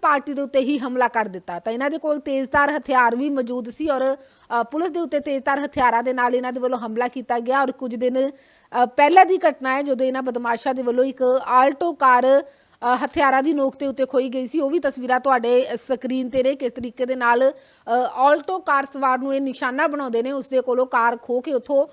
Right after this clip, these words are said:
ਫਰਾਰ ਹੋ ਜਾਂਦੇ ਨੇ। ਪਰ ਜਦੋਂ ਪੁਲਿਸ ਪਾਰਟੀ, ਅ, ਤਿੰਨ ਦਿਨਾਂ ਬਾਅਦ ਇਹਨਾਂ ਬਦਮਾਸ਼ਾਂ ਦੀ ਭਾਲ ਕਰਦੀ ਹੋਈ ਇਹਨਾਂ ਦੇ ਟਿਕਾਣੇ ਤੇ ਪਹੁੰਚਦੀ ਹੈ,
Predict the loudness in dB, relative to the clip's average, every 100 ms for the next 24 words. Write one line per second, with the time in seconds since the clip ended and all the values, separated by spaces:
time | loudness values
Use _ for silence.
0 | _ _ _ 4 6 6 2 -2 -2 0
1 | -2 -2 -4 -2 -4 -4 -4 -6 -6 -2
2 | 0 0 -2 -2 -2 -4 _ _ -4 -2
3 | -2 0 0 0 -2 0 4 6 6 4
4 | -2 -2 -4 -2 -2 -4 -4 -6 -4 -4
5 | -2 0 2 2 -4 -6 -6 -4 -4 -4
6 | -4 -6 -4 -4 -2 -4 -6 -8 -8 -6
7 | -2 0 0 0